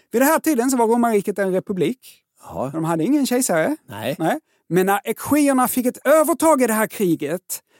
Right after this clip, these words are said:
Speaker 1: så blev det panik i Rom, varpå senaten röstade för att utse Cincinnatus. Men när equierna fick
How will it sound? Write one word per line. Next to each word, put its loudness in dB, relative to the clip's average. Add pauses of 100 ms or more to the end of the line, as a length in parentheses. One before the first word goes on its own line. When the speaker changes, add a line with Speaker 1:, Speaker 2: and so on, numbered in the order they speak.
(160)
Speaker 1:
så -4
blev 0
det -4
panik 2
i 2
Rom, 2 (380)
varpå 0
senaten 2
röstade 0 (340)
för 2
att -2
utse 0 (260)
Cincinnatus. 0 (840)
Men 2
när 2
equierna 2
fick -4